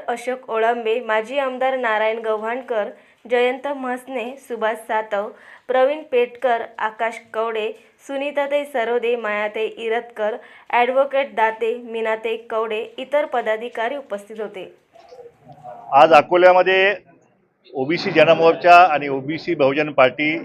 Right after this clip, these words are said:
Speaker 2: या, अ, संघटनेची बैठक जी आहे, विभागीय बैठक आज या ठिकाणी पार पडली. या विभागातल्या सगळ्या जिल्ह्याचे प्रमुख नेते मंडळी आज या ठिकाणी या बैठकीला उपस्थित होते.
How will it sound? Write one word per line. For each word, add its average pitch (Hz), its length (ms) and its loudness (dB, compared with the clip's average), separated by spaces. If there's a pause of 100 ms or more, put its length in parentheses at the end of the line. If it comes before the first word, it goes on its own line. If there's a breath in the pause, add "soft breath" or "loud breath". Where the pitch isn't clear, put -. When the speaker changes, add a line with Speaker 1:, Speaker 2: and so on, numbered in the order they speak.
(100)
Speaker 2:
या, 131 160 6 (540)
अ, 123 300 -2
संघटनेची 147 800 -4 (580)
बैठक 160 320 6
जी 175 120 2
आहे, 143 100 10
विभागीय 160 380 8
बैठक 170 300 2
आज 160 180 6
या 151 100 6
ठिकाणी 147 320 -4
पार 135 220 4
पडली. 135 380 -2 (560)
या 131 200 8
विभागातल्या 156 500 2
सगळ्या 139 340 2
जिल्ह्याचे 151 500 0
प्रमुख 165 340 0
नेते 160 280 -4
मंडळी 151 340 -2
आज 139 220 4
या 135 80 4
ठिकाणी 135 440 -4 (140)
या 123 80 2
बैठकीला 123 360 -6
उपस्थित 135 360 -8
होते. 170 280 -4